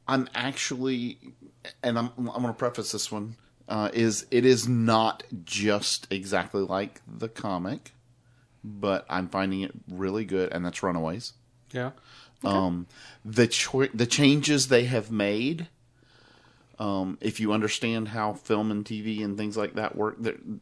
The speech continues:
Speaker 1: they make sense for this medium. Um, you know, other, like, there's a couple characters that are kinda mi-, like, not the kids, right?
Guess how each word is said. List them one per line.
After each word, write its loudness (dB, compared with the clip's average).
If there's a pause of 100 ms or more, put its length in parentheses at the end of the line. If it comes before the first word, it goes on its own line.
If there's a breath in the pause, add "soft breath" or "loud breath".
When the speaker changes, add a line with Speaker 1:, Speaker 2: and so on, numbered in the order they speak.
Speaker 1:
they 4
make 4
sense -2
for 0
this 0 (160)
medium. -2 (720)
Um, -6 (560)
you -2
know, -2
other, 2
like, -2 (120)
there's -4
a -8
couple -2
characters -2
that 4
are -2
kinda -2
mi-, 0
like, -4
not -4
the -8
kids, -8
right? -8